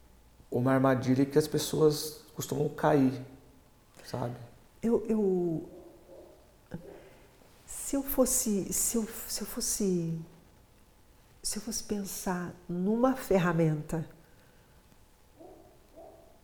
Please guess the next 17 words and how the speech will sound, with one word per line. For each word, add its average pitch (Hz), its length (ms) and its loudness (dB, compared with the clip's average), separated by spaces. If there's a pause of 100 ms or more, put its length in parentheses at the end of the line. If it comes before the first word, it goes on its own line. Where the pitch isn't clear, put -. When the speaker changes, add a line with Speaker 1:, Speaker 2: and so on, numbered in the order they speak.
(120)
Speaker 2:
fundamental 190 840 0
pra 170 160 -2
vida 165 220 0
de 165 100 -6 (220)
qualquer 254 840 6
ser 226 360 4
humano, 180 680 2 (840)
que 180 40 -2
já 190 100 2
tenha 190 180 -2
condição 185 320 -2
de 180 80 -6
tomar 180 180 2
decisões 175 520 0
por - 180 -4
si - 220 0
próprio, 165 600 0